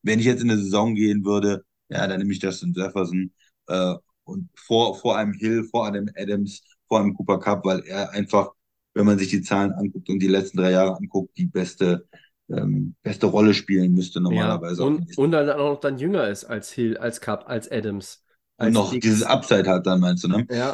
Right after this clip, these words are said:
Speaker 2: und, und von
Speaker 1: Ja.
Speaker 2: diesen ju-, von diesen jungen Receivern, ähm,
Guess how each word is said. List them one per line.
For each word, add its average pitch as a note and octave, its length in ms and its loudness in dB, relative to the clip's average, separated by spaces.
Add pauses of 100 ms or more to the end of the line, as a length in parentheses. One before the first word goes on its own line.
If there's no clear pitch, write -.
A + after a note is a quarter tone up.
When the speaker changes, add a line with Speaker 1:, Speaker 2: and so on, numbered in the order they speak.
Speaker 2:
und, B2+ 240 -4
und C3 160 -6
von - 140 -2
Speaker 1:
Ja. D3 60 0
Speaker 2:
diesen C3+ 220 -6
ju-, C#3 160 0
von C3+ 140 -4
diesen B2 220 -4
jungen A3 320 4
Receivern, A#2+ 680 -2 (500)
ähm, A#2+ 640 -4